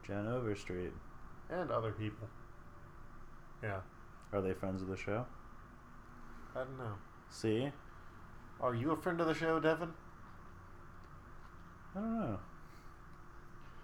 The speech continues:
Speaker 1: I'm
Speaker 2: Huh.
Speaker 1: part of the show. It's,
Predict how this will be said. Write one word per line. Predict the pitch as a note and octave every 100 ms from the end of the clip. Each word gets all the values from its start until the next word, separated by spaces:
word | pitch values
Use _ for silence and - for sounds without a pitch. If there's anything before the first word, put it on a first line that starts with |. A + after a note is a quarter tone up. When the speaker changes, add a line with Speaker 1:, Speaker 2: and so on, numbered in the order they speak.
| - - - -
Speaker 1:
I'm | B2+
Speaker 2:
Huh. |
Speaker 1:
part | A#2+ E3+
of | B2+
the |
show. | G2 G#2 G2 F#2+ - - - - - - - -
It's, | -